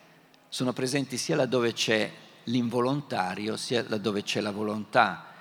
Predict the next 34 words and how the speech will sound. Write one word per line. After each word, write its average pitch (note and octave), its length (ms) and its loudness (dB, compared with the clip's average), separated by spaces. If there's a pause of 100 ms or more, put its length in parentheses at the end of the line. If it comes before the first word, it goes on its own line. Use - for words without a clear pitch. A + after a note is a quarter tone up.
(260)
E C3+ 120 0
soprattutto, D#3 760 0
lui C3+ 180 2
dice, G#2 480 -4 (220)
l'abitudine A2+ 720 0
non D3+ 300 2
è G#2 100 0
prodotta G#2+ 560 -2
dalla G#2 300 0
ripetizione, F#2 1120 -6 (300)
ma F#3 120 -2
semmai B2 380 4
può A2 200 -2
essere, G#2+ 420 -2 (240)
può C3+ 100 -2
risultare C3+ 540 4
rafforzata A#2 1000 4
dalla G2+ 260 -2
ripetizione. F2+ 1000 -8
Ora, G2+ 200 0
questo D#3+ 300 0
è A2+ 40 4
un A2 120 -2
punto, B2 540 0 (640)
eh, G#2 400 2 (100)
no, A#2+ 500 2
di A2 260 -2
critica D3+ 640 2
ad G#2+ 80 0
Aristotele, G#2 840 -4
perché G2 280 -8
Aristotele, B2 440 0
abbiamo G2+ 260 0
visto, G#2+ 460 0